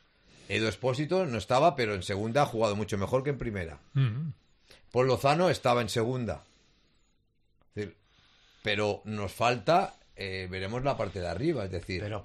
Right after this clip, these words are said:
Speaker 3: exacto, para subir necesitamos a alguien que te pon-, que te marque, no
Speaker 1: Gol.
Speaker 3: los veintidós de, de Raúl, pero sí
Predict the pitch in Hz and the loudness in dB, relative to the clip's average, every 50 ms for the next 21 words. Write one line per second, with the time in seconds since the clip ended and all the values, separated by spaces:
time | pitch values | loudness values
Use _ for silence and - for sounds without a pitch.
0 | - - 92 - - 101 113 - 160 151 101 - - 104 95 95 90 - 101 98 | -10 -10 -10 -6 -6 -6 -6 -4 -6 -6 -6 -6 -6 -6 -6 -6 -6 -8 -8 -6
1 | 104 123 151 165 170 - - 117 113 101 - 104 92 - - - 101 107 156 180 | -4 -4 -4 -4 -6 -10 -8 -8 -8 -6 -6 -6 -6 -4 -2 -2 0 0 2 4
2 | - 156 156 165 175 170 - - 113 - 101 98 - 107 110 104 98 - - - | 4 4 4 4 0 -2 -2 -4 -4 -4 -6 -6 -6 -6 -6 -6 -8 -12 -12 -10
3 | - 110 98 - 104 101 98 95 95 92 90 92 90 87 98 110 104 - - 120 | -8 -8 -8 -6 -6 -4 -4 -4 -4 -4 -6 -6 -6 -6 -4 -6 -6 -6 -6 -6
4 | 113 104 101 98 98 92 92 85 - - 113 117 117 117 135 - 98 123 123 117 | -6 -4 -4 -4 -4 -4 -6 -8 -10 -10 -6 -2 2 2 2 2 2 0 -2 -2
5 | - 120 120 113 120 117 104 98 113 110 110 107 101 101 101 98 98 95 95 104 | -2 -2 0 0 0 0 0 0 -2 0 0 0 0 -2 -4 -4 -6 -8 -6 -4
6 | 101 98 98 95 92 90 90 90 92 98 110 123 143 165 185 233 240 - - - | -2 -2 -2 -2 -2 -2 -4 -4 -4 -4 -2 -2 0 0 -2 -2 0 0 0 0
7 | - - - - - - - - - - - - - - 107 92 82 - - - | 0 -2 -12 -20 -20 -20 -20 -20 -20 -20 -20 -16 -8 -6 -6 -6 -6 -8 -10 -10
8 | 76 78 90 104 113 123 123 127 123 - | -6 -6 -4 -2 -2 0 0 0 0 -2